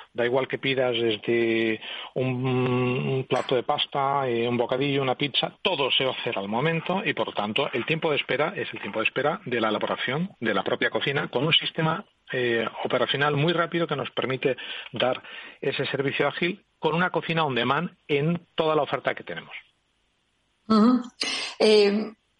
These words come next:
Speaker 2: tienen treinta y cinco variedades de hamburguesas. Esto casi nada. ¿Cuál va a ser? Esto ya lo dejo ahí, eh, al margen, pero me quiero meter en la empresa. ¿Cuál va a ser, eh, la fórmula de expansión de la marca? ¿Siguen apostando por la franquicia?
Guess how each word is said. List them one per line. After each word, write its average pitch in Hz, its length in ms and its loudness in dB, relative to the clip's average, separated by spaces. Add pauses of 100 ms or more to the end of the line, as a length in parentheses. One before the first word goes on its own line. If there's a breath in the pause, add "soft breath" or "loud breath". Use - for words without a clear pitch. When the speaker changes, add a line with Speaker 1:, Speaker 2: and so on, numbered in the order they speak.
(180)
Speaker 2:
tienen 285 500 2
treinta 214 320 0
y 202 80 2
cinco 214 280 0
variedades 220 440 2
de 233 60 0
hamburguesas. 160 760 -6 (320)
Esto - 180 -2
casi 185 220 0
nada. 151 420 4 (240 loud breath)
¿Cuál 254 260 6
va 277 40 6
a 269 60 2
ser? 262 460 4 (360 loud breath)
Esto 240 200 2
ya 277 140 2
lo 262 80 4
dejo 240 260 4
ahí, 269 400 2
eh, 214 300 0
al 214 160 0
margen, 240 320 -2
pero 233 120 -2
me 220 100 -4
quiero 247 160 -4
meter 233 240 0
en 240 100 4
la 220 80 -2
empresa. 196 500 0 (220 loud breath)
¿Cuál 254 240 6
va 302 80 6
a 269 60 2
ser, 262 320 4 (180)
eh, 214 260 2
la 214 100 2
fórmula 214 320 -4
de 208 60 0
expansión 214 420 -2
de 208 100 0
la 214 80 2
marca? 233 280 2
¿Siguen 220 240 0
apostando 226 380 0
por 220 120 2
la 214 80 4
franquicia? 202 520 -4